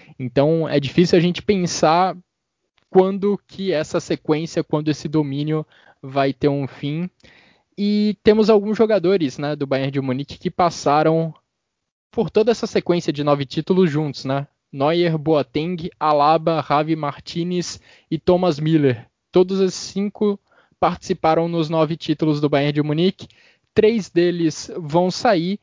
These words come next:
e o Bayern vai se renovando aos poucos. Já perdeu lá atrás Schweinsteiger, Lahm, Robben, Ribéry. Ainda assim, o Bayern de Munique conseguiu trazer peças de reposição pra manter sua hegemonia.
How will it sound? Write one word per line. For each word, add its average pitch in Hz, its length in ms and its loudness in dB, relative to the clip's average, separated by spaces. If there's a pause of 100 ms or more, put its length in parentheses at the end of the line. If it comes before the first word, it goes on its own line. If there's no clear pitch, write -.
(400)
e 269 100 -2
o 262 60 0
Bayern 185 360 0
vai 160 300 0
se - 160 -2
renovando 160 640 0
aos 139 240 -2
poucos. 175 560 2
Já 147 160 -2
perdeu 139 800 0
lá 139 200 2
atrás 131 600 -4
Schweinsteiger, 151 1080 -2 (240)
Lahm, 170 600 -2
Robben, 147 640 0
Ribéry. 143 640 2 (420)
Ainda 170 420 -2
assim, 170 240 -4
o 160 100 -6
Bayern 151 260 -2
de 156 80 -8
Munique 156 360 -6
conseguiu 156 600 2
trazer 139 420 2
peças 147 480 -2
de 139 80 -4
reposição 143 680 -2
pra 156 200 -2
manter 151 420 -4
sua 160 220 2
hegemonia. 151 800 0